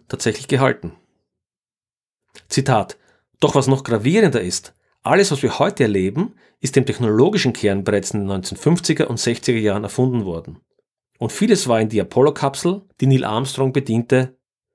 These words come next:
und sei es in der embryonalen Form schon eingebaut. Das einzige Gebiet,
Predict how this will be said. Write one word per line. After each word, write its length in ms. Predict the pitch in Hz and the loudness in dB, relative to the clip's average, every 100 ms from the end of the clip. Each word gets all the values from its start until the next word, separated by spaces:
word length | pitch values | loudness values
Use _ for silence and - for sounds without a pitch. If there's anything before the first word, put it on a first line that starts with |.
| _ _ - | _ _ -2
und 100 | 131 | 0
sei 280 | - 151 | 2 2
es 100 | 240 | 2
in 100 | 175 | 2
der 80 | 139 | 0
embryonalen 520 | 123 123 113 104 127 | 2 2 0 2 0
Form 420 | 135 104 110 131 - | 0 -2 -2 -2 -6
schon 160 | - | -6
eingebaut. 720 | 120 104 104 78 69 - - _ _ _ _ _ _ _ _ _ _ - - | -4 -2 -4 -6 -14 -16 -20 _ _ _ _ _ _ _ _ _ _ -16 -6
Das 200 | 110 - | -6 0
einzige 440 | 160 226 180 160 | 0 2 -2 0
Gebiet, 600 | 156 156 151 135 - - | 0 2 2 2 -4 -18